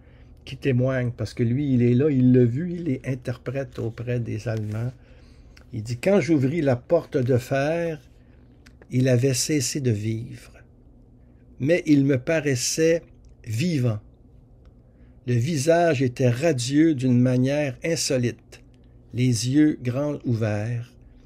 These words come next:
et fixés sur un point. Tout le visage était comme en extase. » Et c'est ainsi que Marie accueillit son enfant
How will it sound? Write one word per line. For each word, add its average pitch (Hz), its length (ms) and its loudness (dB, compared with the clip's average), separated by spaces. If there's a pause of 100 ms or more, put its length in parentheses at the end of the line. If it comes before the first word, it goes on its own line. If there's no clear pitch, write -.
(120)
et 120 100 -6
fixés - 540 -6
sur 127 300 -4
un 117 160 0
point. 110 340 -6 (840)
Tout 226 180 2
le 147 100 2
visage 135 960 -4 (160)
était 123 320 -6
comme 117 200 -4
en 107 140 -4
extase. » 117 1040 -10 (1900)
Et 127 60 -6
c'est 123 280 -4
ainsi 127 400 -2
que - 160 -6
Marie 123 480 -2
accueillit 127 480 -4
son 117 300 -4
enfant 113 500 -6